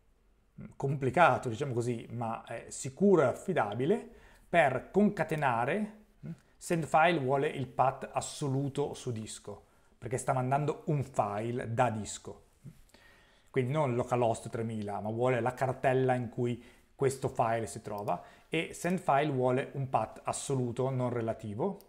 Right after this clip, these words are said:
quindi non possiamo scrivere public. E quindi dobbiamo concatenare dir name, che rappresenta la directory attuale,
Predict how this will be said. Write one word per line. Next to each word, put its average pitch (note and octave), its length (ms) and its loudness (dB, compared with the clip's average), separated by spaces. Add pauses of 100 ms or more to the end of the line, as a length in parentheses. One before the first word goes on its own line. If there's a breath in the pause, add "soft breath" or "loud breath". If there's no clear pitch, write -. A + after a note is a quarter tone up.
(160)
quindi B2 180 -6
non A#2 100 -6
possiamo A2+ 240 -8
scrivere A#2 400 -4
public. A#2 600 -6 (1500 loud breath)
E D#3+ 120 0
quindi G3+ 320 8
dobbiamo C3+ 300 0
concatenare B2 760 -2
dir C#3 340 2
name, C#3 480 -2
che - 80 -8
rappresenta B2+ 560 0 (220 loud breath)
la A#2 420 -4
directory A#2+ 800 -2 (480 soft breath)
attuale, A2 840 2